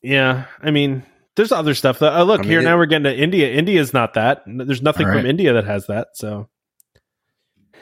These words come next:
Speaker 3: Wait,
Speaker 1: Right?
Speaker 3: did I miss?
Speaker 1: So
Speaker 3: Oh, okay.
Speaker 1: Oh, I,
Speaker 3: Yeah.
Speaker 1: I skipped over refreshment, refreshment
Speaker 3: Yeah.
Speaker 1: outpost. If you wanna read that one, you can.
Speaker 3: Uh, it's, uh,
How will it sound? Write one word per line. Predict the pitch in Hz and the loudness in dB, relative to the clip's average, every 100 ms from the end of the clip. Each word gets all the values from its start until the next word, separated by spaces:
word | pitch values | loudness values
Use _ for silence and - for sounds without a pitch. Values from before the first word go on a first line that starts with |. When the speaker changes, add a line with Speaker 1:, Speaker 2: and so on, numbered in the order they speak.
| _ _ _ _ _ _ _ _ _ _ - | _ _ _ _ _ _ _ _ _ _ -6
Speaker 3:
Wait, | 87 | -2
Speaker 1:
Right? | 147 | -2
Speaker 3:
did | 92 98 | -2 -4
I | |
miss? | 110 104 - - | -4 -4 -2 -2
Speaker 1:
So | - - _ _ _ | -4 -6 _ _ _
Speaker 3:
Oh, | 90 | -4
okay. | 82 95 95 | -4 -4 -2
Speaker 1:
Oh, | 143 - | -2 -2
I, | 135 | -8
Speaker 3:
Yeah. | 95 - - | -6 -8 -8
Speaker 1:
I | |
skipped | 135 170 151 | -4 -2 0
over | 147 117 | 0 0
refreshment, | 110 104 110 - 110 | -4 -4 -4 -6 -10
refreshment | 127 113 117 107 107 95 | -8 -6 -4 -6 -8 -8
Speaker 3:
Yeah. | 78 | -8
Speaker 1:
outpost. | 90 - | -8 -6
If | 123 | -2
you | 135 | 0
wanna | 143 | 2
read | 127 120 | 2 0
that | 110 | 0
one, | 104 98 | -2 -6
you | 95 | -10
can. | 98 92 - _ _ _ _ _ _ _ _ _ - - | -12 -14 -18 _ _ _ _ _ _ _ _ _ -14 -8
Speaker 3:
Uh, | 101 95 90 | -6 -6 -4
it's, | - 92 | -6 -6
uh, | 82 78 76 - | -6 -4 -6 -8